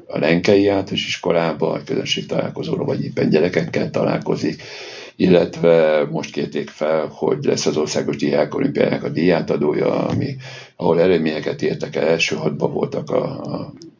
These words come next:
sportolók, és akkor megkérték, hogy Bálint jöjjön el, és akkor adjon át díjakat.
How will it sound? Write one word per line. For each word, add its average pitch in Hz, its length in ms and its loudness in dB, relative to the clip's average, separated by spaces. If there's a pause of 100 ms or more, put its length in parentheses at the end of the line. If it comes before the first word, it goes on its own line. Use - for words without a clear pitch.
(120)
sportolók, 101 720 2
és 76 220 -2
akkor - 300 -8
megkérték, - 640 -4
hogy - 320 -2
Bálint - 440 0
jöjjön - 320 0
el, - 140 -2
és - 200 -2
akkor - 260 -6
adjon - 280 -2
át - 160 -4
díjakat. 90 600 2